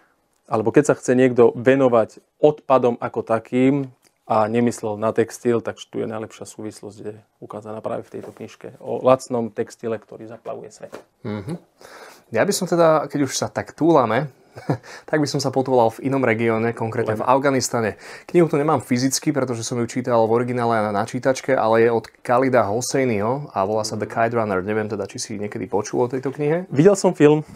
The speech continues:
Speaker 2: Mm, OK. A tú knihu prekladáme ako Majster šarkanov. Čo konkrétne v tejto knihe je dôležité? Ide o príbeh, o,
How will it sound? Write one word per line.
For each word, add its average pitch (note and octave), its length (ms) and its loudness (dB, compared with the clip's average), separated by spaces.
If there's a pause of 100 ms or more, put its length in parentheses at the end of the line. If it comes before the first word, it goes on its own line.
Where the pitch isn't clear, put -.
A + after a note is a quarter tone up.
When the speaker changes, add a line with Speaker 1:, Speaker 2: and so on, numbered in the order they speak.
(140)
Speaker 2:
Mm, G#2+ 420 -8
OK. A#2+ 200 -2 (360)
A G#2 180 -4 (640)
tú - 160 -10
knihu C3+ 220 0
prekladáme A#2+ 400 2
ako A2 160 -2
Majster G#2+ 460 -2
šarkanov. G#2+ 680 0 (560)
Čo C#3 400 0
konkrétne B2+ 400 0
v - 80 -8
tejto A#2+ 240 -2
knihe A2+ 320 0 (220)
je G2 420 -2 (320)
dôležité? B2+ 640 0
Ide A#2+ 160 6
o A2+ 80 2
príbeh, B2+ 400 0 (100)
o, A2 460 -2